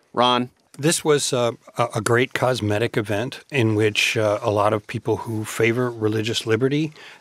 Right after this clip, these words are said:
Speaker 2: and all of its applications, and that is a controversial term, but it's been used to cover a number of things that perhaps could be characterized as something other than the practice of religion.
Speaker 1: Mm-hmm.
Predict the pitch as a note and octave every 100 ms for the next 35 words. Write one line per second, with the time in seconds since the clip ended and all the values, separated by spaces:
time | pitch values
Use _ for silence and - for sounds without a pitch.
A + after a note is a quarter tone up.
0 | - A2 G#2+ - A#2 B2+ B2 A#2 - A#2+
1 | - G#2+ - B2+ - C3+ A2 G#2 A#2 G#2+
2 | G#2 - C3 - A#2 B2 A#2+ A#2 - A#2+
3 | G#2 C3 B2+ C3+ C3 E3 F3 - D3+ C3
4 | B2 A2 G#2 G#2+ G2 F#2+ - G#2+ G2 -
5 | - F#2+ - G#2+ G2+ G2 - - - -
6 | - _ - A#2 G#2+ A2 G2 F#2+ F#2+ F2
7 | - F2 G2+ F2 F#2 - C3 C#3 C3 A2+
8 | G#2 G2+ - F2 - - - G#2+ D3 F#3
9 | C#3+ - - B2+ A#2